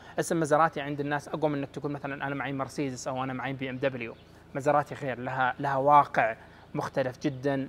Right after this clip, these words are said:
إنها تكون سيارة إيطالية، آه، فهذا شيء إضافة جميلة. عشان ما أطول، إذا أنت تستهدف المكان، أنا أنصحك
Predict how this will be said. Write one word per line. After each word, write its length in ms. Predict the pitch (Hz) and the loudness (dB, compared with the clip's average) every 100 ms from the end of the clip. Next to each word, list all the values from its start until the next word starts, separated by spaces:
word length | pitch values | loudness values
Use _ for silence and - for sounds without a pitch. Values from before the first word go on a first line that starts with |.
| - | -6
إنها 140 | 147 131 | -6 -6
تكون 260 | - - | -8 -10
سيارة 320 | 139 139 135 135 | -8 -4 -2 -4
إيطالية، 880 | 135 - 135 143 160 147 143 139 135 - - - | -4 -2 0 0 0 0 0 0 -4 -12 -12 -2
آه، 460 | 139 139 135 139 - - | 2 2 2 0 -4 -6
فهذا 300 | 156 175 151 | 2 2 2
شيء 320 | - 147 143 - - 175 | -4 -6 -6 -14 -8 2
إضافة 300 | 147 147 131 | 4 2 -2
جميلة. 360 | 131 123 113 - - - - - - - | -8 -8 -10 -12 -20 -20 -20 -20 -8 2
عشان 180 | 226 | 6
ما 100 | 202 | 8
أطول، 400 | 180 139 120 117 120 - - | 8 6 0 -4 -8 -20 -6
إذا 220 | - 208 196 | 2 4 4
أنت 180 | 202 | 2
تستهدف 500 | 170 - 180 156 139 | -6 -2 -2 0 -4
المكان، 420 | 160 160 - 170 165 - | -4 -4 -2 -2 -2 0
أنا 240 | 180 - | 0 2
أنصحك 480 | 175 156 - 147 135 | 0 -2 -6 -6 -8